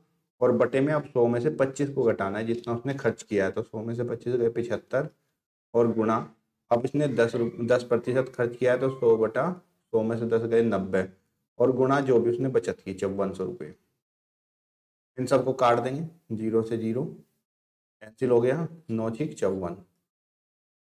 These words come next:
और भाई दो या छः और दो चौक आठ, चार से काट दो पच्चीस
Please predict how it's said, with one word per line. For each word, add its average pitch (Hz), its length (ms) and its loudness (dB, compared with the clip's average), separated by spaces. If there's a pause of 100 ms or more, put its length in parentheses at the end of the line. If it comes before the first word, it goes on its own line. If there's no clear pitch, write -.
और 110 220 4
भाई 113 200 4
दो 123 680 2 (360)
या 113 220 2
छः 113 400 -8 (480)
और 104 160 0
दो 101 220 -2
चौक - 380 -4 (800)
आठ, 98 340 -20 (680)
चार 104 160 -6
से 117 160 -2
काट 110 240 2
दो 107 100 0
पच्चीस 139 440 -4